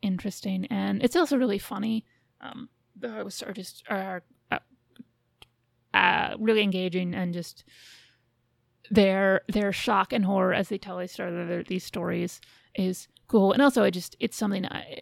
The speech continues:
a topic I'm really interested in. But, you know, I, it's just every episode is, is, you know, an hour and a half or so about some wellness bullshit related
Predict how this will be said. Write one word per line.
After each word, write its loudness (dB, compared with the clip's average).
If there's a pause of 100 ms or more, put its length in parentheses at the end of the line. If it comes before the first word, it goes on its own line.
(100)
a -14
topic -4
I'm -2
really -6
interested -8
in. -8 (2250)
But, 2 (1300)
you 4
know, 2
I, 2
it's 2
just -2
every 2
episode 4
is, -6
is, -2
you -4
know, -2
an -2
hour 2
and 0
a -6
half 0
or -2
so -4
about 0 (1120)
some 0 (640)
wellness 4
bullshit -4
related -2